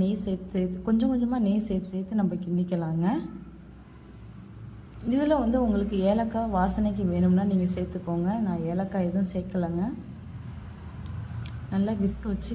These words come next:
கிண்டி விட்றேங்க. திரும்பியும் ஒரு மூ-, ரெண்டு ஸ்பூன் அளவுக்கு நெய் சேர்த்துக்கிறேன். நெய் சேர்த்து கிண்ட கிண்ட இன்னுமே அல்வா வந்து ரொம்ப டேஸ்டா இருக்குங்க. இப்போ கடைசியா கொஞ்சமா முந்திரி பருப்பு சேர்த்து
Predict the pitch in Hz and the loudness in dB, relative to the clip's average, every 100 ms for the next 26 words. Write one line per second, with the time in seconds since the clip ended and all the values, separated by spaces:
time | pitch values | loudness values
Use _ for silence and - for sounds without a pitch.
0 | - 190 190 196 170 170 165 175 254 330 | 0 2 4 2 0 0 0 0 0 -2
1 | - - - - - - - - - - | -6 -12 -12 -12 -10 -10 -8 -8 -8 -8
2 | - - - - - 247 254 254 262 262 | -10 -10 -12 -12 -6 0 2 4 4 4
3 | 196 196 190 185 180 185 190 180 - 196 | 4 4 4 4 4 4 2 0 0 2
4 | 175 170 170 202 180 180 - 170 156 165 | 2 0 -2 0 2 2 0 -4 -4 -4
5 | 165 190 302 339 - - - - - - | -2 -2 -2 -4 -10 -14 -16 -16 -16 -6
6 | 208 240 226 226 - 214 214 190 185 190 | 0 2 0 -6 -6 -6 -4 0 2 2
7 | 185 185 185 185 190 196 202 175 175 190 | 2 2 2 2 4 4 2 0 0 0
8 | 170 180 190 170 196 247 185 180 180 - | 0 0 0 0 -2 -4 -4 -4 -4 -2
9 | 185 175 - 170 190 294 - - - - | -2 -2 -4 -2 -2 -4 -8 -16 -20 -20
10 | - - - - - - - - - 214 | -20 -20 -20 -20 -20 -20 -20 -16 -10 -4
11 | 262 254 202 208 214 220 220 220 185 180 | -4 -2 0 0 0 0 0 2 4 4
12 | 180 196 196 190 190 202 196 175 170 175 | 2 2 2 2 2 0 -2 -4 -4 -6
13 | - 175 175 254 | -4 -6 -4 -6